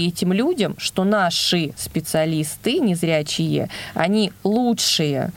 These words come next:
Понимаете? Потому что они на самом деле, вот, э, получается, что в итоге? Что сейчас вот после нас они набрали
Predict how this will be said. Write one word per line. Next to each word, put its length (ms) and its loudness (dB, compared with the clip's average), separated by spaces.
Понимаете? 380 0
Потому 260 0
что 160 0
они 140 2
на 100 2
самом 380 2
деле, 360 2
вот, 280 0
э, 200 0
получается, 600 0
что 240 0
в 120 -2
итоге? 460 -2
Что 160 -2
сейчас 360 0
вот 120 0
после 320 0
нас 400 2
они 200 2
набрали 560 2